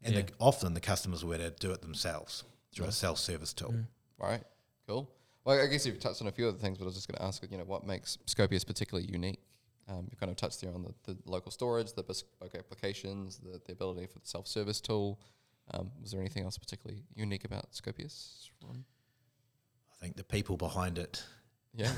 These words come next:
Speaker 1: is, uh, <laughs> I mean, uh, we've, we've got a lot of expertise in Go Wireless, and, uh, we are, um, we're there, we're there for our customers,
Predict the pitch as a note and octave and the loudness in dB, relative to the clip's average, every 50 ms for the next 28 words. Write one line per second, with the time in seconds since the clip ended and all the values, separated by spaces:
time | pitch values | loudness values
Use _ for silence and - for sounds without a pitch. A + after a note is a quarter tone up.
0 | G#2+ - E3 - - - - F#2 F2+ F2+ F2 E2 - - - - - - - - | 2 2 2 2 2 2 2 2 4 2 2 0 -2 -6 -10 -12 -12 -10 -6 -4
1 | - - - - - D3 - - - C#3 C3 - C#3+ C3 - - - - C3+ - | -6 -4 4 10 12 12 12 12 10 8 8 8 6 4 4 4 4 4 4 4
2 | - - - - - - - - - - - - G2 G2+ G2 G#2+ G#2+ G#2+ G#2+ G#2+ | 2 -2 -2 -2 -6 -6 -6 -4 -6 -6 -4 2 4 6 8 8 10 10 10 8
3 | G#2 G#2+ G#2 G#2 G2+ G2+ G2+ G2 G2 G2 - F#2+ A2 G#2+ G2+ F#2+ F#2+ - - _ | 8 8 8 8 10 10 8 8 6 4 2 2 2 2 2 2 -2 -6 -12 _
4 | - G#2 F2+ - - A#2+ G#2 G2+ G2+ G2 G2 F#2+ F2 F#2+ F#2 - - - F#2+ - | -12 -12 -10 -4 0 0 2 4 4 4 4 4 4 2 0 0 -2 -4 -2 -2
5 | - G2 F#2+ F#2 F2+ F2 - - - - - F#2+ E2+ F2+ F2 E2+ E2+ F2 E2+ F2 | 0 2 2 2 2 0 0 -2 -2 -2 -4 -2 0 0 0 0 0 0 0 2
6 | F2 F2+ E2+ - - - - - - F#2 E2+ E2+ E2+ E2 E2 D#2+ E2+ E2+ E2+ E2 | 2 2 2 2 0 0 -2 -4 -6 -6 -6 -6 -6 -6 -8 -6 -6 -6 -6 -4
7 | D#2+ - - - - - _ _ _ _ _ _ _ _ - F2+ F2 F2 E2+ E2+ | -6 -8 -10 -12 -18 -20 _ _ _ _ _ _ _ _ -14 -8 -4 -4 -2 -2
8 | E2+ E2 E2+ E2+ E2+ - - - F2 E2+ E2 D#2 D2+ - - _ _ _ _ - | -2 -2 -2 -4 -4 -6 -8 -10 -10 -8 -8 -8 -10 -12 -14 _ _ _ _ -20
9 | G2+ F#2+ F2 D#2+ F#2 F#2 F2 F2 F2 E2+ E2 - - - F#2+ F2+ E2+ F#2+ F2+ E2+ | -18 -16 -14 -8 -4 -2 0 0 0 -2 -4 -6 -6 -2 -2 0 2 2 2 2
10 | - - F2 E2 - - - F2+ - - F2+ F#2 F2+ E2 - - - | 2 0 -2 -2 -2 -2 0 0 0 0 0 -2 0 0 0 0 0